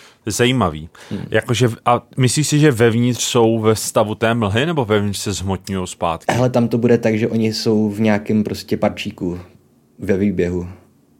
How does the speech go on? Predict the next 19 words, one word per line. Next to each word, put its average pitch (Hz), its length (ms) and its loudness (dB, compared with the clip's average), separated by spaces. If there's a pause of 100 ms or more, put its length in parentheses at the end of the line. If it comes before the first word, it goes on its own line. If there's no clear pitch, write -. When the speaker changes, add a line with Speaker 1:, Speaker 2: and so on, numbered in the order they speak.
(100)
Speaker 2:
vevnitř. 87 560 -10 (240)
Speaker 1:
To - 80 -16
znamená, 120 280 -2
že 120 100 -2
vevnitř 123 280 0
se 123 60 -6
zase 123 220 -2
zhmotní. 98 600 -4 (280)
Speaker 2:
Mhm. 98 400 -4 (500)
Speaker 1:
Že 101 100 -6
jenom 107 200 -4
tím 110 180 -6 (120)
ten, 107 140 -4
na 101 100 -2
ten 104 180 -6
průchod 98 420 -8
se 87 100 -10
zmenší. 80 460 -10
Speaker 2:
Jo. 76 120 -8